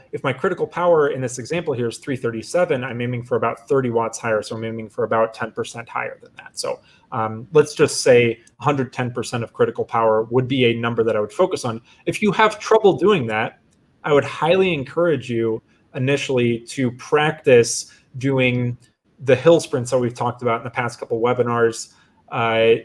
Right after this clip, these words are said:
to actually practice that power output first, to give your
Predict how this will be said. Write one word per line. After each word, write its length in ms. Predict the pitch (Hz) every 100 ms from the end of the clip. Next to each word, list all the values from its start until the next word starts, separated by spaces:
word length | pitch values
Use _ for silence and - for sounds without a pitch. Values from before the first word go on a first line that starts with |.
| _ _ _
to 220 | - 151 -
actually 800 | 160 151 - 156 139 127 131 -
practice 460 | - 151 143 139 120
that 260 | 120 120
power 400 | - 190 214 180
output 420 | 139 135 - 127 -
first, 540 | - 208 180 143 -
to 60 | 127
give 180 | 127
your 280 | 123 120 120